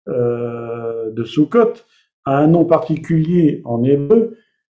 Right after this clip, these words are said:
et ça s'appelle Hoshana Rabbah, qui veut dire le grand salut. Et à l'occasion de cette fête de Sukkot,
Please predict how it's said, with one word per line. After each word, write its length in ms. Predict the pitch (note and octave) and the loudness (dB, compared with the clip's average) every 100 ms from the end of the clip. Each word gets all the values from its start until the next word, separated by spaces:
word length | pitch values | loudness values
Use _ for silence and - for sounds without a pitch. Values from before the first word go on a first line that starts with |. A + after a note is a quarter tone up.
| - | -10
et 60 | B2+ | -2
ça 180 | C#3+ | -2
s'appelle 500 | C3+ D#3 D#3 F3 D#3+ - | 0 0 4 4 4 2
Hoshana 640 | G3 G3 F3 D#3 F3 F#3 | 2 4 4 4 4 2
Rabbah, 480 | E3 E3+ D#3+ D#3+ B2+ | 4 4 6 4 2
qui 120 | - | -2
veut 160 | D3+ E3+ | 0 2
dire 260 | E3+ G#3+ F3+ | 4 4 4
le 160 | E3+ | 2
grand 340 | D#3 D#3+ G3 - | 2 0 0 0
salut. 480 | - B2 G#2 - _ _ _ _ _ _ - | 0 -2 -2 -12 _ _ _ _ _ _ 0
Et 420 | C#3 C#3+ - - - | 4 4 0 -12 -2
à 160 | C#3+ | 2
l'occasion 640 | D#3 F#3+ F#3 E3+ D#3+ F#3+ D3+ | 4 4 4 4 4 2 2
de 120 | C3 | 0
cette 260 | C3 C3+ | 0 0
fête 380 | - D#3 D#3 - | 2 2 2 -2
de 180 | B2 A#2+ | -6 -6
Sukkot, 500 | - D3 G#3+ A#3 | -2 -2 2 2